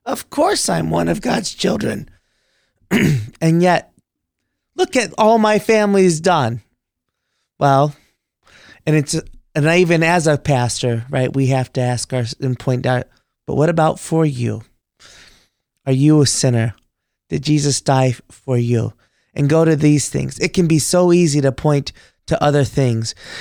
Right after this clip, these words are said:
And that's part of what I love here too in this text that he's doing.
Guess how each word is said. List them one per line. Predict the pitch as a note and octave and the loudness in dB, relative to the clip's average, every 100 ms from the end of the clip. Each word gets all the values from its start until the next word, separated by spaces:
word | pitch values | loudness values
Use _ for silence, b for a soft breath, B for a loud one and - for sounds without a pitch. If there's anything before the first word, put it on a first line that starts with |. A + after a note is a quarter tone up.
| B | B
And | - F3+ E3 - - - | 0 2 2 -2 -14 -6
that's | F#3 F#3 - | 0 0 0
part | - G#3 B3+ | 0 2 2
of | |
what | F3+ F3+ | 2 2
I | D#3+ | 2
love | D3+ D#3 E3+ E3 | 2 2 0 0
here | - E3 D3+ | -2 0 0
too | - F3 D#3+ | 0 2 2
in | C#3+ | 2
this | C#3 B2 | 0 -2
text | - D3+ - | -2 -2 0
that | D3+ | 0
he's | C#3+ C3 | 2 2
doing. | D3 D#3+ | 2 0